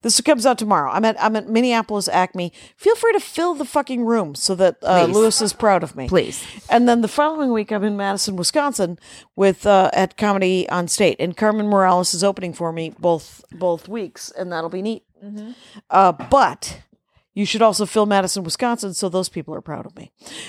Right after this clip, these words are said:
Speaker 1: and 'cause
Speaker 2: And
Speaker 1: I
Speaker 2: they
Speaker 1: want
Speaker 2: book you
Speaker 1: everyone to be
Speaker 2: back.
Speaker 1: Yeah, that's what I want. I want everyone
Speaker 2: Right.
Speaker 1: to be proud of me. So, uh, but so I'm doing probably twelve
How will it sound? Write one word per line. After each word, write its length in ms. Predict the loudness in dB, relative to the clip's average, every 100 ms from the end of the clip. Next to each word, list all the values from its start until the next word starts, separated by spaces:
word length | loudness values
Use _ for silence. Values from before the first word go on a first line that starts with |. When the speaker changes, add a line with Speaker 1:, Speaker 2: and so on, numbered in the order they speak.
| -14
Speaker 1:
and 300 | -4 -2 -2 -4
'cause 140 | 0
Speaker 2:
And 20 |
Speaker 1:
I 20 | 4
Speaker 2:
they 40 |
Speaker 1:
want 100 | 4
Speaker 2:
book 180 | 4 2
you 60 | 2
Speaker 1:
everyone 300 | 4 2 0
to 40 |
be 80 | -8
Speaker 2:
back. 20 | -16 0
Speaker 1:
Yeah, 220 | 2 2 -6
that's 180 | -12 -6
what 80 | -6
I 40 |
want. 200 | -6 -10 -12
I 40 |
want 140 | -10 -2
everyone 180 | -2 -2
Speaker 2:
Right. 40 |
Speaker 1:
to 60 | -6
be 100 | -6
proud 240 | -2 -2
of 60 | -4
me. 120 | -14 -18 -20 -20 -10
So, 500 | 2 6 6 4 2
uh, 520 | 0 0 0 -2 -6 _ _ _ _ _ _ _ _
but 220 | -2 -2 _ _
so 240 | -4 -2 2
I'm 180 | 0
doing 320 | 2 2 2 -2
probably 600 | -6 -4 -2 -2 -4 -6 -14
twelve 680 | 0 2 4 0 -8 -16